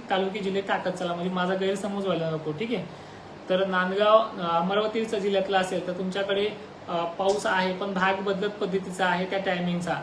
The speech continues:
घेईल असा फिक्सच तुमचे सगळेच भाग घेईल असं त्यामध्ये अंदाज दिसत नाहीये, पण बदल असा होणार आहे की भाग घेण्याच्या बाबतीत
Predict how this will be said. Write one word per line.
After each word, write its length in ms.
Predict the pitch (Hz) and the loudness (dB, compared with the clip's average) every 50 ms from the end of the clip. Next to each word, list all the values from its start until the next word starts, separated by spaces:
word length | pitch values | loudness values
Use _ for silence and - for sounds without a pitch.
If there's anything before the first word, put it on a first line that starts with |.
| - - 160 | -6 -6 -2
घेईल 240 | 170 185 196 196 | 2 2 4 4
असा 300 | 190 185 185 190 196 196 | 4 4 4 4 4 2
फिक्सच 480 | 196 196 - 196 190 - - 226 214 - | 2 2 0 -2 -2 0 -2 -2 -2 -2
तुमचे 240 | 220 202 196 208 190 | -4 -4 -2 -2 -2
सगळेच 340 | 190 202 190 202 220 208 196 | -2 -2 0 0 0 0 2
भाग 160 | 202 196 196 | 2 4 4
घेईल 280 | 196 190 196 185 170 156 - - - - - - 190 | 4 2 0 0 0 -2 -6 -12 -16 -14 -8 -2 -2
असं 180 | 180 180 208 | 0 0 0
त्यामध्ये 500 | 202 202 196 190 190 185 185 202 196 190 - | 0 0 2 2 2 2 0 0 -2 -2 -4
अंदाज 340 | 185 185 175 175 185 185 180 | -4 -2 0 2 2 2 2
दिसत 320 | 185 190 - 196 180 - | 0 -2 -2 -2 -2 -2
नाहीये, 240 | 180 175 175 190 214 214 - - - - - - - | -2 -2 0 0 -2 -4 -6 -12 -16 -16 -12 -6 -2
पण 140 | 196 190 180 | 0 0 2
बदल 280 | 175 185 185 202 233 233 - - | 2 2 4 4 2 0 0 0
असा 240 | 185 185 196 - 240 | 0 0 2 4 4
होणार 300 | 220 214 220 214 208 196 | 4 4 4 4 4 4
आहे 200 | 185 175 175 196 | 4 4 2 0
की 160 | 202 - 233 | -2 -4 -6
भाग 220 | 202 185 190 190 185 | 0 2 2 2 2
घेण्याच्या 300 | 185 185 185 185 196 190 | 0 0 0 0 0 0
बाबतीत 160 | 180 196 | 0 0